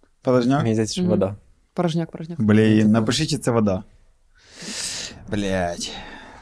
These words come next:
Speaker 1: Ну, слухайте, по-всякому буває, так? Не самий чоловий, е, обстакановщик сьогодні, скажімо
Speaker 2: Ну,
Speaker 1: так.
Speaker 2: бо кінець тижня робочого
Speaker 1: Кінець
Speaker 2: важкого.
Speaker 1: тижня робочого, я зараз
Speaker 2: Сам день
Speaker 1: їду.
Speaker 2: важкий.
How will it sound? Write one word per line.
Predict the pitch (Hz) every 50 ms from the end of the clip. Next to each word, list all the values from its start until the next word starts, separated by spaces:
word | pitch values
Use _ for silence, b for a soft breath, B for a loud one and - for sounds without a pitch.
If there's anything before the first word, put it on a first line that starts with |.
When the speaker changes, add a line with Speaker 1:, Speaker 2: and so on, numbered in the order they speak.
| B B
Speaker 1:
Ну, | - 135 175 175
слухайте, | - 165 180 185 147 139 123 117 -
по-всякому | 107 151 156 147 - 175 160 - 131 117
буває, | 110 110 107 101 104 101 95 95 95 95 - - _
так? | - 127 151 160 - b b b b b b b b -
Не | 117 120 127
самий | 127 - 156 151 151 151 147 139 139 131 80 -
чоловий, | - - - 135 131 131 131 123 131 127 123 120 120 - -
е, | - 95 101 104 104 104 104 101 104 95 67 - - - _ _
обстакановщик | - 110 - - 123 - 127 127 120 110 92 - - -
сьогодні, | - - 95 101 98 90 90 85
скажімо | - - 101 95 98 95 92
Speaker 2:
Ну, | 110
Speaker 1:
так. | 110 110
Speaker 2:
бо | 117 120 120 117 113 110 113
кінець | 107 - - 107 107 107 104 -
тижня | - - 107 98 101 98 92
робочого | 92 87 90 92 90
Speaker 1:
Кінець | 87 113 113 110 113 104
Speaker 2:
важкого. | 92 92 - 120 117
Speaker 1:
тижня | 113 113 113 110 107 107
робочого, | 104 107 107 107 117 117 113 - 110 104
я | 104 104 107
зараз | 104 107 101 104 104 104 - -
Speaker 2:
Сам | - 95 101
день | 110 120 131
Speaker 1:
їду. | 143 139 123 127 135 131 131 127 123
Speaker 2:
важкий. | 120 123 -